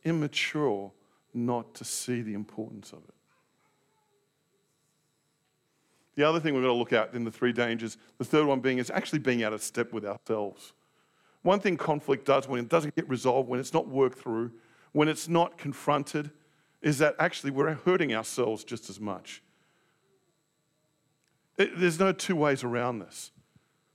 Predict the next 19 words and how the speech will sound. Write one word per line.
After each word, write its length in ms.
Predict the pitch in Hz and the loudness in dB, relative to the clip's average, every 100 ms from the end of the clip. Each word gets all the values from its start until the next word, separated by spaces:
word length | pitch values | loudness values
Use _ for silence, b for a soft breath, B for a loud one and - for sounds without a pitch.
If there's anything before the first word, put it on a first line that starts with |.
| _ | _
Forget 260 | 170 160 220 | 2 6 6
about 320 | 196 190 175 | 6 4 4
the 80 | 147 | -6
creases 480 | - 165 170 151 143 | 2 2 4 0 2
around 320 | 139 139 135 | 2 2 2
your 160 | 123 | 4
eyes 380 | 127 131 131 127 | 4 4 2 0
or 80 | 131 | -4
the 80 | 117 | 0
bags 420 | 135 139 139 139 | 4 4 4 -2
from 160 | 143 127 | -6 -4
not 180 | 120 | -4
sleeping, 640 | - 139 143 139 135 139 151 b b b b b b _ 151 B B - - | -4 0 0 2 -2 -2 -6 b b b b b b _ -18 B B -20 -10
you 160 | - 147 | 0 4
know, 260 | 143 147 - b b b b b | 4 2 -6 b b b b b
or 140 | - 170 | 4 4
the 80 | 151 | 6
binge 320 | 165 180 147 | 6 4 4
eating. 460 | 160 147 160 165 | 2 2 0 -2